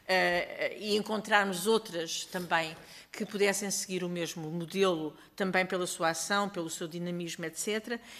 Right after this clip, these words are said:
e encontrarmos precisamente essa, eh, comissão, eh, de ética global que permita abordar questões transversais, porque mesmo quando nós não estamos, eh, exatamente dentro da área,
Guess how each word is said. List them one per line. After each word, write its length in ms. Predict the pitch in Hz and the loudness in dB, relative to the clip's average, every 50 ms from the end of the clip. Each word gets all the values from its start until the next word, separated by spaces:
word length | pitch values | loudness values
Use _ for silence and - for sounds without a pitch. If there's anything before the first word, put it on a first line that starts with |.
| - - | -6 -2
e 140 | 226 226 233 | 0 2 2
encontrarmos 680 | 233 226 240 233 220 - - 233 220 226 247 247 - | 2 0 0 -2 -4 0 4 6 6 6 4 0 -6
precisamente 760 | - - - - - 226 208 226 214 208 196 196 202 202 214 - | -10 -10 -8 -8 -8 -6 -6 -6 -4 -4 -4 -6 -6 -6 -8 -4
essa, 560 | - 185 185 185 - - 185 175 170 160 - - - - - - - - - - | -2 -2 -2 -2 -2 -4 -4 -4 -4 -4 -6 -10 -16 -20 -20 -20 -20 -16 -6 -2
eh, 480 | 175 170 165 160 160 156 151 156 156 156 | 0 0 2 2 0 0 0 -2 -2 -4
comissão, 680 | - - 208 208 196 - - 208 185 180 170 160 151 - - - - _ _ - | -4 0 0 2 2 2 0 0 0 0 0 -2 -6 -10 -14 -20 -20 _ _ -10
eh, 400 | 156 160 160 156 156 160 165 170 175 170 170 160 | -8 -8 -6 -6 -6 -6 -8 -8 -8 -10 -10 -10
de 200 | 175 175 190 196 | -4 0 0 0
ética 400 | 190 185 - 180 - - 190 170 | 0 0 -2 -6 -6 -4 -4 -4
global 760 | 165 185 185 185 170 165 185 175 170 175 180 196 214 226 - - - - - - - - | -4 -4 -4 -4 -2 0 2 2 2 2 0 -2 -4 -6 -8 -12 -18 -20 -20 -18 -16 -10
que 260 | - - 226 226 226 | -4 -2 -2 -2 -2
permita 760 | 220 - 220 202 208 208 208 208 208 - 214 214 214 220 - - - - - | -4 -6 -8 -4 -2 -2 -2 -2 -4 -4 -4 -2 -2 -4 -6 -12 -12 -8 -4
abordar 420 | 220 202 214 208 185 196 196 196 196 | -4 -4 -4 -2 0 0 0 0 -2
questões 340 | - - - - 196 185 185 | -4 -8 -6 -4 -6 -6 -6
transversais, 720 | - 190 180 175 - - - - - 180 170 175 190 - | -6 -8 -8 -8 -6 -4 -4 -2 0 0 -2 -2 -4 -8
porque 260 | - - 208 - - | -8 -10 -10 -6 -4
mesmo 280 | 240 247 240 247 254 240 | -4 -2 -2 -4 -6 -8
quando 220 | - 254 233 220 | -6 -6 -6 -6
nós 260 | 214 214 208 202 196 | -4 -4 -4 -4 -4
não 120 | 214 208 208 | -4 -6 -8
estamos, 440 | 202 - - 196 180 175 180 - - - - - - - - - - - - | -8 -6 -4 -4 -4 -4 -6 -10 -14 -18 -18 -18 -18 -18 -20 -20 -20 -6 0
eh, 220 | 175 196 190 175 - | 2 2 2 2 2
exatamente 720 | 220 214 175 190 254 247 233 247 - 214 208 214 208 208 - | 0 0 4 6 6 6 6 6 2 -4 -2 -2 -4 -6 -6
dentro 280 | - 196 185 - 185 | -8 -8 -8 -8 -6
da 140 | 180 196 175 | -4 -4 -4
área, 320 | 160 160 156 175 185 208 | -4 -4 -4 -6 -6 -8